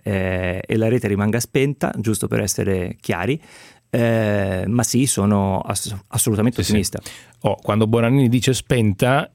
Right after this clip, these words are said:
Speaker 2: eh, non vorrei che qualcuno fraintendesse, non è che poi è una cosa che non funziona.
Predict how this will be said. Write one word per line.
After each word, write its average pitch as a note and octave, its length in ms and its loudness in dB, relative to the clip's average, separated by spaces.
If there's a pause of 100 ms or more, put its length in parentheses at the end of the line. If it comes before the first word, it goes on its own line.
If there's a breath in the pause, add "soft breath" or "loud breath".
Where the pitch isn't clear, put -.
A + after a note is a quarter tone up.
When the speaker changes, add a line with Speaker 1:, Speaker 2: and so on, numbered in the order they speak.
Speaker 2:
eh, F#2+ 560 2
non F#2+ 380 -2
vorrei G2 260 0
che F#2+ 180 -2
qualcuno F#2 380 0
fraintendesse, F#2+ 920 0
non F#2+ 140 0
è A#2+ 60 0
che A2 100 -4
poi G2 200 0
è - 20 0
una F2 140 -2
cosa G2+ 220 0
che F2+ 100 -2
non A2 260 2
funziona. E2+ 720 -2